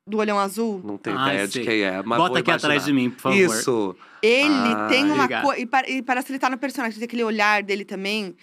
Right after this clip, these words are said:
Speaker 1: E ele fala, assim, de um jeito, aí você não sabe também se ele tá bravo, se ele tá não sei
Speaker 2: Se ele
Speaker 1: o
Speaker 2: vai
Speaker 1: quê.
Speaker 2: morder seu
Speaker 1: E eu tive uma
Speaker 2: pescoço.
Speaker 1: situação
Speaker 2: <laughs>
Speaker 1: na, na Capricho, que eu lembro que,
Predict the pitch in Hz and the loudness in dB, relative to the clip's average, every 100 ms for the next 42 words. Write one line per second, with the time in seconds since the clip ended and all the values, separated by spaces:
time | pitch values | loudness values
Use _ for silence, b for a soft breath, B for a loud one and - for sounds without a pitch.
0 | B B 208 220 226 - 240 233 220 233 | B B -2 0 -2 0 2 2 0 -4
1 | 226 220 214 226 226 226 220 233 220 - | -4 -2 -2 2 2 2 -2 -4 -6 -2
2 | 233 214 226 220 208 - 202 175 185 220 | -4 -2 -6 -6 -8 -6 -6 -6 -2 0
3 | 214 208 214 202 208 202 - 117 110 110 | 2 0 -8 -10 -10 -8 -4 0 0 2
4 | 110 107 - 101 98 240 101 101 262 269 | 2 2 0 -2 0 0 0 0 -2 0
5 | 285 269 277 269 262 220 220 - 214 220 | 0 2 0 -2 -4 -2 -2 0 -2 0
6 | 220 - 240 262 - 240 220 226 - 240 | -2 -2 -2 -2 -2 -2 -2 -4 -6 -4
7 | 226 | -4